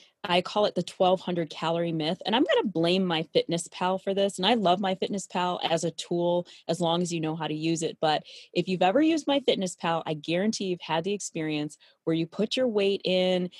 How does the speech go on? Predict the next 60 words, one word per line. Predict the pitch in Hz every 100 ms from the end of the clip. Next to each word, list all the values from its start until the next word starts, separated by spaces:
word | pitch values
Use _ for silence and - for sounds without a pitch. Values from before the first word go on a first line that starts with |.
| - -
and | 165
you, | 165 151
they | 165 156
ask | 160 165 -
you, | 170
"Well, | 151
how | 165
much | 185 202
weight | 240 330 294
do | 254
you | 175
wanna | 160 147
lose?" | 151
And | 160
of | 156
course, | 302 285
we're | 180
like, | 151 147
"We | 208
wanna | 285 320
lose | 320 311
the | 285
most | 269 277 269
weight | 269 -
possible. | 254 247 220 185
I |
wanna | 190 208 202
lose | 190 -
twenty-five | 233 233 226 202 196
pounds | - 170 175
a |
day." | 147 131 - - -
You | 190
put | 254 254
in | 233 214
two | 220 208
pounds | 196 175 180
a | 175
day | 156 156
or | 151
whatever, | 151 147 143 147 - - -
and | 175
it | 151 -
spits | - 262 269
it | 208
back | 165 170 175
and |
says, | 156 139 -
"Twelve | - 339 302
hundred | 277 220 180
calories." | 147 - - - - _ - - _
And | 190 202
then | 196 196
people | 202 196 240
think | - 190 _ -
that | 196 190
that | 170 165 - -
is | 170 170 -
the | 185 170 -
amount | 160 165